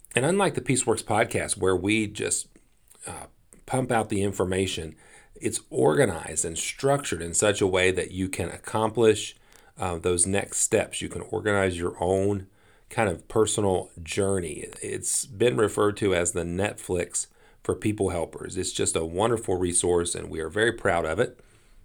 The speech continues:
and would love for you to consider, uh, joining Peaceworks University. So if you wanna know more, head on over to chris moles dot org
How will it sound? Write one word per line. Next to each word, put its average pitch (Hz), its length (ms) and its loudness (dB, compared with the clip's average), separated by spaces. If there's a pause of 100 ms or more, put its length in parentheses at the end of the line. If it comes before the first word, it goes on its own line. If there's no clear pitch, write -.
(640)
and 101 160 -2
would 95 140 -2
love 120 220 4
for 107 120 -2
you 95 180 2
to 90 80 2
consider, 87 580 -2 (460)
uh, 80 180 0
joining 90 360 0
Peaceworks 85 440 -2
University. 80 600 -4
So 82 280 0
if 76 120 -4
you 107 80 2
wanna 135 180 4
know 107 160 4
more, 92 380 2
head 135 160 0
on 123 100 2
over 101 220 4
to - 60 0
chris - 340 -2
moles 87 480 2 (580)
dot 123 380 0 (180)
org 87 560 2